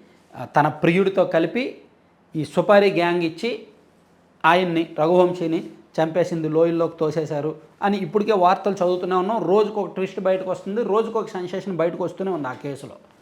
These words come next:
So, అది అలా ఉంటే ఇప్పుడు ఈ కేసులో ఇది సేమ్ అంతే. పెళ్ళయింది నెల రోజులు, నెల రోజుల్లోనే already తనకున్న ఎవరైతే ప్రియుడు ఉన్నాడో ఆ ప్రియుడితో వరుస ఫోన్ కాల్స్ మాట్లాడుతూనే ఉంది.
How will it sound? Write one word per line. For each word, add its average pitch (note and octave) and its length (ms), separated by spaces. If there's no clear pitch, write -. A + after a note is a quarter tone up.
So, - 120
అది G3+ 140
అలా A#3+ 140
ఉంటే A#3 260
ఇప్పుడు A#3+ 280
ఈ G#3+ 220
కేసులో C4 500
ఇది A#3 200
సేమ్ C4 440
అంతే. A3 480
పెళ్ళయింది G3 680
నెల E3 220
రోజులు, F#3+ 400
నెల E3+ 180
రోజుల్లోనే G#3 640
already G#3 240
తనకున్న G3 640
ఎవరైతే F#3 380
ప్రియుడు F#3 320
ఉన్నాడో G3 240
ఆ G3 60
ప్రియుడితో F3+ 420
వరుస E3+ 220
ఫోన్ F3+ 300
కాల్స్ F3+ 280
మాట్లాడుతూనే F3 580
ఉంది. D#3 380